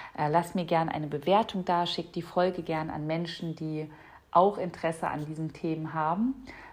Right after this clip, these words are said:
Ich freue mich über deine Gedanken, über Austausch. Und wenn du einmal eine Frage im Podcast beantwortet haben möchtest,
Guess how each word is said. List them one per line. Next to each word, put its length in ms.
Ich 40
freue 120
mich 160
über 180
deine 240
Gedanken, 520
über 240
Austausch. 500
Und 180
wenn 220
du 220
einmal 420
eine 220
Frage 400
im 140
Podcast 600
beantwortet 680
haben 200
möchtest, 460